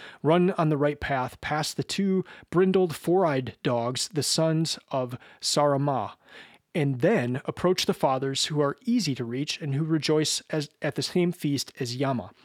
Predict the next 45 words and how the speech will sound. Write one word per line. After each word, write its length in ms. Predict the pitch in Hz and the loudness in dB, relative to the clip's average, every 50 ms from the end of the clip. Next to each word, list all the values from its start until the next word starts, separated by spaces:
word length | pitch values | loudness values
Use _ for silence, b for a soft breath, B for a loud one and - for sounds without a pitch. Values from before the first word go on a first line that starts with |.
| B B B B B B | B B B B B B
"Yama, 360 | B 165 170 180 180 180 175 | B 6 6 6 6 6 4
give 200 | 139 165 165 - | 4 2 2 4
him 140 | 180 180 165 | 4 4 4
over 260 | 156 151 156 160 147 | 4 4 4 2 2
to 200 | - - - 147 | 0 -2 -2 -2
your 160 | 131 123 113 107 | 0 0 -2 -2
two 280 | - - - 185 180 | -2 0 0 2 2
guardian 400 | 156 165 151 151 147 147 151 151 | 4 4 4 4 4 2 2 0
dogs, 460 | 131 120 117 110 107 113 120 120 - B B B B B | 0 -2 -2 -4 -4 -4 -4 -4 -6 B B B B B
the 80 | 131 | -8
four-eyed 500 | - - - 160 170 170 151 147 151 135 | -4 0 0 2 4 4 4 2 0 -2
keepers 380 | - - 147 143 - 147 131 - | -2 -4 -4 -2 0 0 0 0
of 100 | 151 135 | 0 0
the 60 | 143 | -2
path 340 | - - 127 117 110 110 - | -4 -2 -2 -2 -2 -2 -4
who 80 | - 139 | -4 -4
watch 320 | 131 135 131 135 131 - | -2 0 0 0 0 0
over 200 | 156 147 151 151 | 0 0 2 0
men. 320 | 147 135 117 107 110 113 - B B B B B | 0 0 -2 -2 -4 -4 -6 B B B B B
O 120 | 180 190 | 2 2
king, 320 | 185 - - 175 175 175 165 | 2 4 4 4 4 4 4
grant 280 | 135 139 147 151 143 - | 4 2 2 2 0 0
him 140 | 160 143 113 | 0 0 0
happiness 560 | 113 135 131 - 139 131 131 123 120 - - - | -2 -2 -2 -2 -2 -2 -2 -2 -2 -4 -4 -4
and 180 | - 139 127 117 | -6 -6 -4 -4
health." 420 | 117 123 113 - - - - - B B B B B B B B B B | -4 -6 -6 -6 -10 -14 -18 -18 B B B B B B B B B B
And 240 | 147 117 113 113 | -6 -4 -4 -2
I'll, 160 | 113 110 117 117 - | -2 -4 -4 -6 -6
I'll 120 | 127 120 | -6 -6
just 160 | 117 113 - | -4 -4 -4
stop 280 | - - 131 117 113 - | -4 -4 -4 -4 -6 -6
there. 300 | - 120 117 110 110 - _ _ _ _ _ _ _ _ _ - - - | -8 -8 -8 -8 -10 -14 _ _ _ _ _ _ _ _ _ -16 -10 -4
So 180 | 170 147 175 175 | 0 4 4 6
as 300 | 175 180 160 185 180 165 | 6 4 4 4 2 4
you 60 | 202 | 2
can 120 | - 190 170 | 2 2 2
see, 220 | - - 247 247 | 2 2 4 4
there, 180 | 190 185 160 180 | 6 6 6 4
there's 220 | 165 170 170 139 | 4 2 2 4
a 60 | 160 | 4
lot 160 | 170 185 202 | 4 4 4
of 80 | 208 185 | 4 4
different 260 | 180 - 185 160 131 | 2 2 2 2 2
gods 400 | 120 135 131 131 135 131 120 - | 2 2 4 4 2 0 0 -2
mentioned. 520 | 131 131 131 127 - - 143 135 135 123 | -2 0 0 0 0 0 0 0 -2 -4